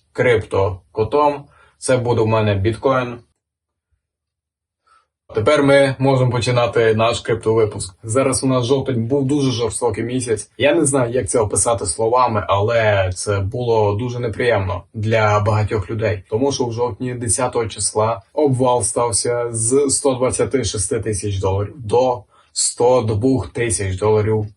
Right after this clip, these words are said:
буквально за один день. Якщо чесно, для мене це стало великою несподіванкою і даже хорошими акціями для купівлі біткоїна і інших криптовалют.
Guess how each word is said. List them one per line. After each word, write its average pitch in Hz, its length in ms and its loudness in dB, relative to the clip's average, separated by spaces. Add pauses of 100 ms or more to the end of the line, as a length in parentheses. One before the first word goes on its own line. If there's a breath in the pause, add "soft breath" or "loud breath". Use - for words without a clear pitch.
(120)
буквально 120 600 0
за 120 160 0
один 110 400 2
день. 95 300 0 (560 soft breath)
Якщо 131 460 2
чесно, 135 520 2 (140)
для 120 280 -2
мене 120 260 0
це 113 360 2
стало 107 360 2
великою 110 480 0
несподіванкою 104 1000 0
і 107 500 0 (640 soft breath)
даже 123 460 2
хорошими 131 540 0
акціями 110 640 0
для 98 500 2
купівлі 101 680 -2
біткоїна 101 600 0
і 101 540 -2
інших 104 380 -6
криптовалют. 104 760 -2